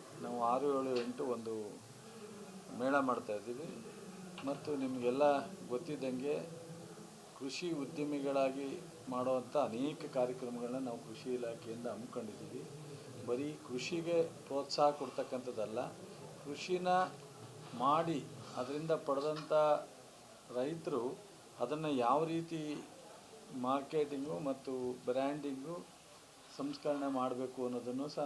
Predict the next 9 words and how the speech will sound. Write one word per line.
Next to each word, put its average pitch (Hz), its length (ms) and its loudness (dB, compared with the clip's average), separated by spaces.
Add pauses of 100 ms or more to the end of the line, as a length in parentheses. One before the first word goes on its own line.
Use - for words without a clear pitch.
ನಾವು 113 120 -2
ಹೆಚ್ಚು 117 380 -6
ಕೊಟ್ಟಿದ್ದೀವಿ. 113 480 -6 (1000)
So 185 80 -10 (180)
ಅದರಿಂದ 120 320 -6 (800)
ಬಹುಶಃ 147 520 4 (160)
ಕೇಂದ್ರ 147 280 0
ಸರ್ಕಾರ 151 540 4 (960)
ಅವರು 147 180 -2